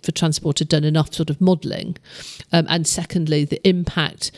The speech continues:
not on that street itself, so not it, on the low traffic neighbourhood itself, but on the surrounding areas. Those, those were the two main areas of concern, yes?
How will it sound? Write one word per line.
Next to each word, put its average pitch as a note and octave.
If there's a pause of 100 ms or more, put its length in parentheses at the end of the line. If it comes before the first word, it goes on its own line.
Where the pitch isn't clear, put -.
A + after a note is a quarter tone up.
(160)
not F3+
on D#3+
that -
street -
itself, -
so -
not D#3+
it, -
on E3+
the D#3
low D#3 (120)
traffic -
neighbourhood D#3
itself, C#3
but -
on D3+
the D3
surrounding D3
areas. D3
Those, E3
those E3+
were D#3+
the D#3
two E3
main D3+
areas D3
of -
concern, D3+ (100)
yes? G3